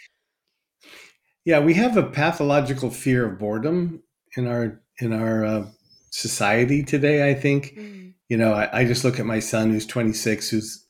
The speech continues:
Speaker 1: a, a, he's a gamer, and, uh, he's, you know, he's got the phone, and he's got, you know, half the time when I'm talking to him on the phone, I'm sure that he's also doing something else.
Speaker 2: <laughs>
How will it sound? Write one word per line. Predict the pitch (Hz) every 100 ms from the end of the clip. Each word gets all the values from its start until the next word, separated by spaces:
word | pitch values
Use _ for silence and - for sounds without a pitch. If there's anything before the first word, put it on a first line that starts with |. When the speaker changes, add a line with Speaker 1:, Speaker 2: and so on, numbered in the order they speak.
| -
Speaker 1:
a, | 117 113 -
a, | 123 127 _ _ _
he's | 127 110
a | 113
gamer, | 107 110 104 104 95 98 95
and, | 95 92 92 90 98
uh, | 92 92
he's, | 92 101 98 - -
you | 92
know, | 87
he's | 95 98
got | 101 -
the |
phone, | 95 95 90 90
and | 90
he's | 92 87
got, | - 92 -
you | 110 90
know, | 87 - _ _ _
half | - 107
the | -
time | - 117 104
when | 95
I'm | 98
talking | 101 92 95
to | 98
him |
on | 92
the | 90
phone, | 90 92 92
I'm | 90 90
sure | - 98 95
that | 90
he's | 92 85
also | 85 85 - 87
doing | 90 87
something | 87 90 85 85
else. | 82 82
Speaker 2:
<laughs> | -